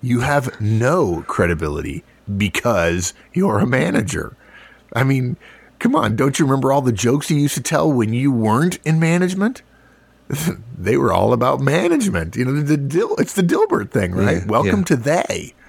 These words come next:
Speaker 1: right? All you have, you don't have any credibility when you're new.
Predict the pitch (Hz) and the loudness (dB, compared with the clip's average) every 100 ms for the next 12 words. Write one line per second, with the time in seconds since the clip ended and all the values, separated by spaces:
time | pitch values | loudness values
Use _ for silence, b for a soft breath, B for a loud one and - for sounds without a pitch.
0 | B B B B - 107 175 - B B | B B B B -4 -2 -4 -8 B B
1 | B 139 196 214 185 170 123 135 92 64 | B -2 2 2 2 0 2 0 0 -2
2 | 156 240 160 104 - 92 76 147 202 98 | 0 0 0 -2 -2 -2 0 0 0 -2
3 | 78 80 82 73 80 131 | -6 -4 -4 -4 -6 -6